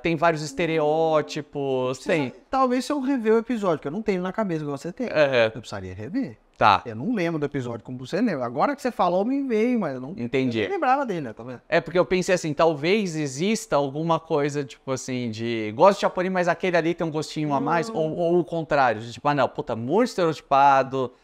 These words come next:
Speaker 1: uma coisa que pode até ser meio, ah, meio mal vista, mas você tem, lá atrás poderia ser,
Speaker 2: Não,
Speaker 1: é já
Speaker 2: eu
Speaker 1: só
Speaker 2: não, eu
Speaker 1: mais um
Speaker 2: vou
Speaker 1: produto.
Speaker 2: ficar devendo, não lembro desse episódio, não.
Speaker 1: Tirou
Speaker 2: Ah, o
Speaker 1: zero.
Speaker 2: suficiente pra,
Speaker 1: Reprovado.
Speaker 2: pra... suficiente pra fazer um comentário, não lembro.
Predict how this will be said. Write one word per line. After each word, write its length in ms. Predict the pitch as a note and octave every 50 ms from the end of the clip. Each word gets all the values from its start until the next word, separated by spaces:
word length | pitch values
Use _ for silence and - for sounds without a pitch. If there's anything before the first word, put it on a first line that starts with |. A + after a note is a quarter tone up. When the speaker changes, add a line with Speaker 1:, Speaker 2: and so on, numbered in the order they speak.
| _ _ _ _
Speaker 1:
uma 80 | - C3
coisa 220 | - D3+ C#3+ C#3
que 80 | C3 C#3+
pode 260 | B2+ - D3+ C#3+ C#3
até 160 | C#3 - D#3
ser 160 | D3 - E3 D3
meio, 540 | C#3+ C#3+ C#3 C#3+ C#3+ C#3 B2+ B2 A#2+ A#2+ -
ah, 260 | - - G#3+ F#3+ A#2
meio 280 | G#2+ A#2 C3 D3 D3 D3
mal 120 | D3 C#3+ C3+
vista, 240 | C3+ C#3 - - C#3
mas 180 | C#3+ C#3+ C3
você 100 | C3 B2
tem, 200 | - C#3 A#2+ A#2 - _ -
lá 140 | C#3+ C3
atrás 300 | A#2+ A#2+ - B2+ A#2 A2+
poderia 420 | - - A2+ G#2+ A2 G#2 G#2+ G#2+ G#2
ser, 320 | - - A2+ A2 G#2 G2 F#2
Speaker 2:
Não, 100 | F#2 G#2
Speaker 1:
é 80 | A2+ A#2
já 120 | A2+ A#2+
Speaker 2:
eu 40 | A#2
Speaker 1:
só 240 | G#2+ G#2 - A#2 A2+
Speaker 2:
não, 80 | G#2 G#2
eu 60 | F#2
Speaker 1:
mais 180 | G#2+ G#2+ G2+
um 60 | G#2 A2
Speaker 2:
vou 60 | F#2+
Speaker 1:
produto. 340 | G#2+ G#2 F#2+ F#2+ F#2+ F#2 C#3+
Speaker 2:
ficar 160 | - - D3
devendo, 340 | D3 D3+ C#3+ B2+ A#2 A#2 A#2
não 80 | A#2+
lembro 220 | A#2+ A#2+ A#2 A#2 A2
desse 100 | - B2
episódio, 460 | A#2 - A#2+ A#2 B2 A2+ A2 G#2+ C#3+
não. 180 | - - - _ _ _ _ _ _ _ _
Speaker 1:
Tirou 220 | - - F#3+ F3+ G3
Speaker 2:
Ah, 20 |
o 40 | F#3+
Speaker 1:
zero. 320 | D3+ C#3+ C#3 B2 A2+ A2
Speaker 2:
suficiente 640 | G#2 C#3 F#3 F3 - - F#3 E3+ E3+ E3 E3 D#3+ D#3+ D3
pra, 480 | - D#3 D#3 D3+ C#3+ C#3+ C#3 C3+ -
Speaker 1:
Reprovado. 760 | - F#3+ G3 - A3 F3 F3 C3+ C3 B2+ A#2+ A#2 G#2 F#2+ G2+
Speaker 2:
pra... 100 | G#2 - _ _ _
suficiente 580 | - - D#3 C#3+ D3+ D#3+ D#3 - E3 D#3+ D#3+
pra 140 | - - E3
fazer 160 | D3 E3+ D#3
um 80 | D#3+ D#3
comentário, 540 | - E3+ D3+ D3+ C#3+ C3+ - C3+ C3+ C#3+ D3
não 120 | D3+ C#3+
lembro. 360 | D3 D#3+ D3+ D3 D3 - D#3+